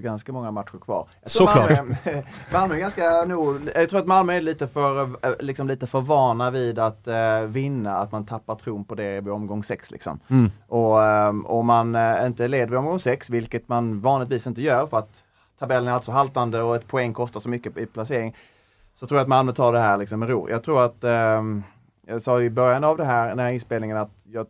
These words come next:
Speaker 1: tror ju alltid att Malmö ska förlora, för det är en skönare känsla att bli positivt överraskad. Men det tillfället är också rätt. Eh,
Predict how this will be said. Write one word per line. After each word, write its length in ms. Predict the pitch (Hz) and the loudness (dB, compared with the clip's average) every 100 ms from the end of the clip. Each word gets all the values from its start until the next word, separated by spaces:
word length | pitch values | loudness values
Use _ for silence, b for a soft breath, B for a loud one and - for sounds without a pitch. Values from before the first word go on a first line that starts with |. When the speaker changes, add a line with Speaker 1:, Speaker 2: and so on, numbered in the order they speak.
| _ | _
Speaker 1:
tror 220 | 143 139 151 | -6 -4 2
ju 60 | |
alltid 280 | 127 107 107 | 2 2 -2
att 100 | 98 | -2
Malmö 260 | 113 107 95 | 0 0 -2
ska 160 | 107 | -4
förlora, 360 | - 139 98 95 | -2 0 0 -4
för 60 | |
det 60 | 104 | -6
är 40 | |
en 60 | 101 | -4
skönare 300 | 117 110 98 | -4 -4 -4
känsla 280 | 110 104 90 | -6 -6 -8
att 60 | |
bli 80 | 95 | -10
positivt 360 | - 101 101 98 | -12 -12 -10 -2
överraskad. 600 | 127 104 87 - 78 - _ | -2 -2 -8 -8 -10 -10 _
Men 280 | 110 120 113 | -6 -2 -2
det 180 | 110 107 | -2 -4
tillfället 480 | 117 113 107 104 101 | -6 -8 -8 -8 -8
är 80 | 92 | -10
också 280 | - 98 | -8 -10
rätt. 340 | 95 87 - - | -8 -8 -10 -16
Eh, 60 | - | -8